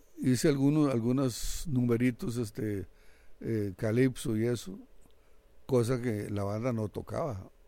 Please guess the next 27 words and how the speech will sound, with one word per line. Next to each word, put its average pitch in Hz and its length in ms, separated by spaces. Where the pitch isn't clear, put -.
no 107 160
habían 113 500
piezas. - 540
Eh, 113 260
eh, 107 560
lo-, 104 300
los, 98 500
eh, 98 320
los, 101 400
los 101 300
señores 113 600
calipsonian 117 640
que 147 140
llaman, 143 380
calipsonian, 120 720
eh, 107 160
son 107 340
los 107 160
de 104 100
la 101 100
calle 120 340
y 147 80
eso, 127 220
ok, 113 160
ahí 104 280
se 117 100
oía, 127 360